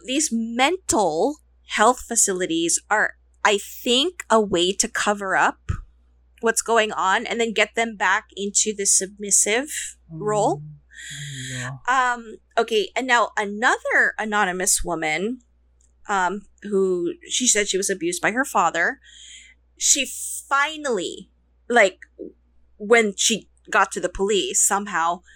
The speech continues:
Speaker 1: and all he said was like, No, the the church dealt with us. He alre-, it's already been dealt with by the church.
Speaker 2: Mm.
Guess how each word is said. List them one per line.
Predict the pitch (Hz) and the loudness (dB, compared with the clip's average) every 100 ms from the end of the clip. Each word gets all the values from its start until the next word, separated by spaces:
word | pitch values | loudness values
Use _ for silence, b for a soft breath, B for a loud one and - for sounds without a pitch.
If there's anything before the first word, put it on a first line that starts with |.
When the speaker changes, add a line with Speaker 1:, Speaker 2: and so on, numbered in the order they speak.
| B B - 262 | B B -2 2
Speaker 1:
and | 262 233 - _ | 2 0 -6 _
all | 233 285 | 2 2
he | 370 403 | 2 -2
said | - 285 254 | 0 0 -2
was | 247 | 0
like, | 240 220 _ - _ _ _ _ - | 0 0 _ -20 _ _ _ _ 0
No, | 427 277 | 2 2
the | 254 180 _ - | -2 -6 _ -4
the | 202 247 | -2 0
church | 311 - 196 | 0 -2 2
dealt | 220 - | 2 2
with | 202 196 | -2 -4
us. | - - - - _ _ _ _ | 2 2 2 -4 _ _ _ _
He | 262 254 | -2 2
alre-, | 247 - - - | 2 -2 -16 -4
it's | 254 262 | 4 6
already | 262 262 | 6 4
been | 262 254 | 0 4
dealt | 233 220 - | 4 4 2
with | 202 196 _ _ | -4 -4 _ _
by | - 190 | 2 2
the | 196 | 2
church. | - 151 - - - _ _ _ _ _ _ _ _ _ | -2 -4 -2 -4 -4 _ _ _ _ _ _ _ _ _
Speaker 2:
Mm. | 175 156 151 147 | -10 -8 -8 -10